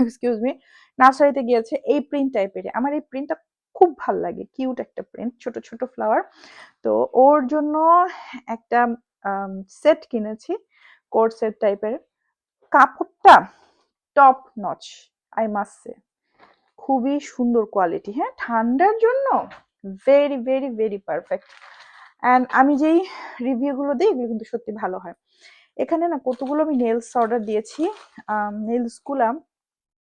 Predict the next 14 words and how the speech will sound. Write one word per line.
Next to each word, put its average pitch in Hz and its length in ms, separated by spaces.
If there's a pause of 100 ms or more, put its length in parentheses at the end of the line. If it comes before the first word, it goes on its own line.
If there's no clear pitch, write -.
(220)
সাইজ 240 380
আমার 233 180
খুব 214 180
ভালো 202 160
লেগেছে। 185 360
Specially 247 420
দেখো, 226 200
এটা 226 240 (500)
কয়দিন 254 220
আগে 269 140
আমি 277 140
নেলস 240 320
করেছি, 233 380
so 294 500